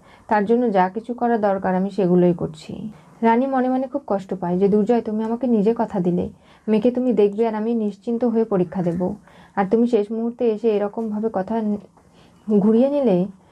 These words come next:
তুমি কি চাইছো? তোমাকে আমি এর জন্য কখনো ক্ষমা করব না। তুমি সবসময় আমার স্বপ্ন পূরণে পাশে থাকতে চেয়েছিলে, এরকম করে আমাকে আঘাত করলে?" রানীর চোখ দিয়ে জল পড়ে, বলে যে, "আমি তো এ-,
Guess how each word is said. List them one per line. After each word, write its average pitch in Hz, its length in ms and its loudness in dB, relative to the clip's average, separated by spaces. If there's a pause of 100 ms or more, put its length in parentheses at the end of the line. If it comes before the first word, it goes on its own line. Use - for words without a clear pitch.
(200)
তুমি 269 180 0
কি 285 120 2
চাইছো? 208 440 0
তোমাকে 196 320 -2
আমি 220 180 0
এর 208 120 4
জন্য 220 240 0
কখনো 196 360 -2
ক্ষমা 175 240 0
করব 175 300 -2
না। 185 160 -2 (180)
তুমি 247 160 2
সবসময় 247 440 -2
আমার 247 160 -4
স্বপ্ন 226 320 -4
পূরণে 226 300 2
পাশে 208 280 -6
থাকতে 190 300 -6
চেয়েছিলে, 175 520 -2 (460)
এরকম 240 340 2
করে 269 140 2
আমাকে 262 220 2
আঘাত 254 280 2
করলে?" 254 300 4 (200)
রানীর 208 260 2
চোখ 190 180 0
দিয়ে 190 200 2
জল 175 260 2
পড়ে, 170 220 -2 (680)
বলে 214 260 4
যে, 262 80 4
"আমি 226 240 2
তো 254 80 0
এ-, 240 200 2